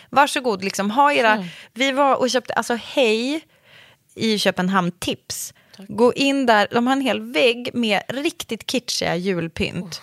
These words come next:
Speaker 1: De är typ svindyra. Tror du att mina barn, tror du att Björn typ plockade ner ett och krasade sönder det direkt?
Speaker 2: Mm.
Speaker 1: Jag tappade det i golvet.
Speaker 2: Det är som
Speaker 1: Absolut.
Speaker 2: jag kommer göra.
Speaker 1: Ehm, men sen så fick de välja så här varsin. Alltså ni får välja, och så Björn valde en kamera, Essa valde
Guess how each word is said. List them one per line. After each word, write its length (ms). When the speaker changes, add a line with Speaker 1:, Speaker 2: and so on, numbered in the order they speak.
Speaker 1:
De 140
är 40
typ 180
svindyra. 760
Tror 240
du 60
att 120
mina 240
barn, 420
tror 140
du 60
att 80
Björn 300
typ 120
plockade 300
ner 240
ett 160
och 280
krasade 400
sönder 340
det 100
direkt? 260
Speaker 2:
Mm. 160
Speaker 1:
Jag 120
tappade 320
det 20
i 20
golvet. 280
Speaker 2:
Det 60
är 20
som 60
Speaker 1:
Absolut. 280
Speaker 2:
jag 140
kommer 200
göra. 120
Speaker 1:
Ehm, 440
men 120
sen 120
så 80
fick 140
de 120
välja 440
så 100
här 60
varsin. 720
Alltså 200
ni 120
får 120
välja, 320
och 80
så 100
Björn 340
valde 240
en 80
kamera, 580
Essa 280
valde 380